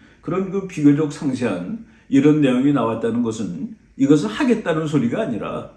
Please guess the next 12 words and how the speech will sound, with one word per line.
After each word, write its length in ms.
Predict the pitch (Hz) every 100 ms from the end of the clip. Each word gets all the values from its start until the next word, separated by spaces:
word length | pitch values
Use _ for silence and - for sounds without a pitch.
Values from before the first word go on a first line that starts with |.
| _ _ _ _ _ _ _ _ _
전쟁을 420 | - 139 147 214
일으키지 340 | 139 113 139 202
마시오라는 920 | - 113 139 120 113 110 151 214 - - _
그런 380 | - 117 135 127
경고문이라고 1120 | - 120 107 107 104 - 110 104 98 98 110 -
보시면 340 | 104 104 110
되겠습니다. 480 | 113 95 95 82 - - - - - _
바로 200 | 175 185
이런 400 | 170 147 165 165
맥락에서, 800 | 131 123 131 120 104 113 101 - - _ _
어, 200 | - 92
북한이 720 | 92 120 123 107 87 104 -